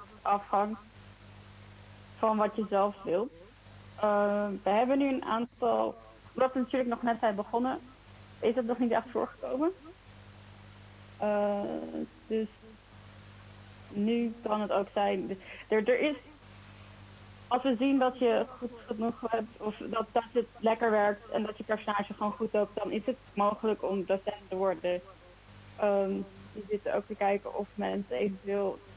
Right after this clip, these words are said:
een tweede studie kunnen doen. Of dat je inderdaad, ehm, stopt. Maar dat is nog iets voor de toekomst, dus het kan nog allemaal veranderen.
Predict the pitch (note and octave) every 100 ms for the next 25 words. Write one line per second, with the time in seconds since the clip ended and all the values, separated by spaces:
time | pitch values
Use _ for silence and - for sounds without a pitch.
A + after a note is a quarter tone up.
0 | - - F#3 - G#3 A3+ A3 G#3 F#3+ F#3+
1 | F#3+ F#3 F3 F3 F3+ - - - - -
2 | - - - G#3+ A3 G#3+ G3+ G#3 G#3 G3+
3 | F#3+ G3 G3 - - - - - - -
4 | - - E3+ - - - - - - -
5 | - - - - - - - - - -
6 | - G#3 G#3+ A3+ B3+ A#3+ C#4 B3 B3+ -
7 | C4 - C4 B3 - D4 D4 E4+ G4+ F4+
8 | - - A#3+ B3+ B3+ C#4 C#4 - C4+ C4
9 | C4 G#3+ F3+ D3+ D#3+